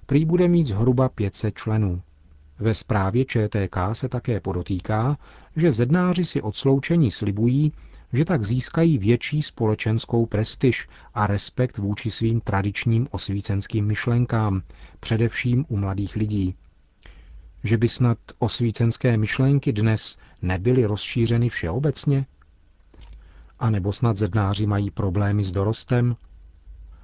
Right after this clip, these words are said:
Ať už je tomu jakkoliv, lze ze zprávy, která nám byla podána, vyvodit, že také čeští zednáři mají svého druhu ekumenické cítění.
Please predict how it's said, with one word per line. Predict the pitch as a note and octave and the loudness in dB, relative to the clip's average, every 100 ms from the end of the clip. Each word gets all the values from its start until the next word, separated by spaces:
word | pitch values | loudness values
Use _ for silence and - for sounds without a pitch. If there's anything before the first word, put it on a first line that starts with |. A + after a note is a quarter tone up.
| - | -12
Ať | - D3 - | -4 -4 -2
už | D#3 - | -4 0
je | C#3 | 0
tomu | C3 C3 G#2+ | 2 0 2
jakkoliv, | G2+ A2 - C3 C3 - - - _ - - | 0 -2 2 4 4 2 -14 -20 _ -20 -2
lze | C#3+ D#3 D#3+ | 2 4 4
ze | C3+ | 2
zprávy, | - - C#3 C3+ C3 | 0 2 4 4 2
která | - A#2 A#2 A#2 | 0 2 4 4
nám | A2+ A2 | 2 2
byla | A2 G2 | 0 0
podána, | G#2 G2+ A#2+ A2+ F#2 | 0 2 2 2 0
vyvodit, | F2 G2+ A2+ B2+ - - - - - - | -2 0 0 0 -4 -16 -20 -20 -20 -12
že | G2+ G#2+ | -4 -2
také | - D#3 G3 | -2 0 0
čeští | D#3 C#3 - E3 | 0 -4 -4 -2
zednáři | A2+ G#2 A2+ A#2 A#2+ C#3 | 0 2 2 2 2 2
mají | A#2 G2+ A2+ | 2 0 -2
svého | A#2+ F#2 G#2 B2 C#3+ | -4 -2 -2 0 0
druhu | A2+ A2 G#2 B2+ | 2 2 2 -2
ekumenické | - - G#2 G2+ G#2 - A2 A2 | -4 -4 0 0 -2 -2 -2 0
cítění. | - G2+ A#2+ A2+ G#2 F#2+ | -4 -2 0 2 2 -2